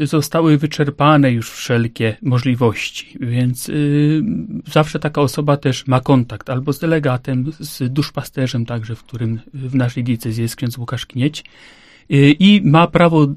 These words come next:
do wiedzy na temat tego, co się na bieżąco w sprawie dzieje. Y, t-, przynajmniej ta osoba zgłaszająca ma taki interes prawny, jasna sprawa, także pokrzywdzona.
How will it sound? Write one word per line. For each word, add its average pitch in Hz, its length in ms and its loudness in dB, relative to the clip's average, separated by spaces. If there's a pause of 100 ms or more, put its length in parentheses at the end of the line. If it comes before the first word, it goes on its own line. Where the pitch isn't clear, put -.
(200)
do 147 560 4
wiedzy 175 440 0
na 156 120 2
temat 156 320 0
tego, 175 220 -4
co 185 120 -4
się 170 160 0
na 143 120 4
bieżąco 131 440 2
w - 60 -12
sprawie 117 320 -2
dzieje. 104 320 -4 (800)
Y, 127 160 2
t-, 135 180 -10
przynajmniej 151 360 2
ta 156 120 0
osoba 139 300 -2
zgłaszająca 117 560 -2
ma 110 140 -4
taki 120 240 -6
interes 139 320 0
prawny, 131 360 2
jasna 113 300 -4
sprawa, 117 420 -4
także 120 260 -10
pokrzywdzona. 131 640 -2